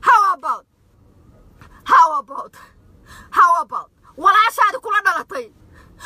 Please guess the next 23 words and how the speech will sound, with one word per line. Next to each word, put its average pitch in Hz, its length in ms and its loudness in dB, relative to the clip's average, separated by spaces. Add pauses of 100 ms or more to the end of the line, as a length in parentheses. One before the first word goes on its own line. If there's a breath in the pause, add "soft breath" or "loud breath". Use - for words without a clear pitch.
(140 loud breath)
Maxaan 427 320 2
abti - 240 -2
wax - 180 -4
taraa 370 220 2
marka 415 240 -6
walaasha 381 440 -2
ina 392 120 -8
Maxamed 381 340 -8
Jaamac - 380 2 (380 soft breath)
la 381 120 2
baabi'inayo? 339 600 -2
Maxaan 302 260 -4
wax 277 140 -10
taraa? 208 300 -6 (540 soft breath)
Maxaan 359 360 0
wax 339 160 -14
taraa? - 240 -6 (280 soft breath)
Maxaan 370 320 0
abti 370 280 0
wax - 160 -6
taraa? 214 280 -8 (460 loud breath)
Midda 392 360 -2
kale, 311 240 -4